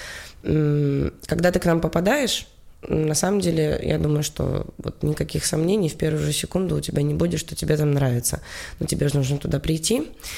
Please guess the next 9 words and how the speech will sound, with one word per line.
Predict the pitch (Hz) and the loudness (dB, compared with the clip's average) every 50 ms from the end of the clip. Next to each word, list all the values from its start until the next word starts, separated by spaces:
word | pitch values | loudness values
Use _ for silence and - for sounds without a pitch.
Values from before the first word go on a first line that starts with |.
| - - - - | -12 -14 -8 -4
И | 165 160 | -2 0
действительно, | 160 156 - - 214 - 220 202 175 165 160 156 147 147 147 - - - - | 0 0 -2 -2 -2 0 0 2 2 2 2 2 2 0 0 -2 -4 -4 -4
э, | - 147 147 139 139 139 | -2 0 0 2 0 0
выставочные | 143 151 202 202 - 185 175 - - - 160 156 | 2 0 0 0 0 -2 -2 -2 0 0 0 -2
истории, | 151 - - 156 147 147 147 | -2 -2 -2 0 0 0 0
галерейные | 147 139 139 143 143 160 185 202 190 175 | 0 0 0 2 2 2 2 2 2 2
истории | 165 156 - - 160 156 147 | 0 -2 0 -2 -2 0 0
воспринимаются | 143 147 - - - 147 147 160 180 190 - 185 | -2 -2 -4 -2 -2 0 0 0 0 0 0 -2
серьезно, | - - 175 165 160 156 139 123 127 - | 0 0 0 2 2 2 2 2 0 -2